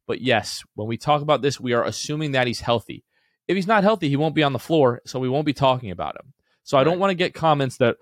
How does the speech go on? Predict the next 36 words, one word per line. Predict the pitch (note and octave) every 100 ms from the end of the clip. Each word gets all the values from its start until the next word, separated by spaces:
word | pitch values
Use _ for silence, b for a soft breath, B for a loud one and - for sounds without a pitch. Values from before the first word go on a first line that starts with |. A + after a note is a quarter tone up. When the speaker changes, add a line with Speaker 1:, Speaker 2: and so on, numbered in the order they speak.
| b _
Speaker 1:
"Oh, | - B2+ A2 - -
how | C3 F3
do |
you | F#3+ E3 G2 -
think | F3
he's | D#3 C#3+
gonna | E3 C#3
do | E3
that | E3 B2
if | A#2
he's | B2
not | C#3+
on | C3+
the |
floor?" | B2 F#3+ A#2+ - _ _ _
Exactly. | D3+ E3 D3+ B2+ -
You | E2 A#2+
are | C#3+ A#2+
one | G2+
hundred | A#2+ D3+ E3+
percent | F#3 G#3
correct. | - A#3 G#3+ - _ -
Speaker 2:
<laughs> | - _
Speaker 1:
So | - D3
we're | G3
just | G#3+ A3+
gonna | A#3 G#3+
assume | D#3+ - G#3 G#3
that | D#3+
J | C3+ D3 D3+
I | D3
is | C#3+ A#2+ -
healthy | C#3 C3 - A#2+
in | A2+
this | A2+
scenario. | - A#2 A2 F#2 E2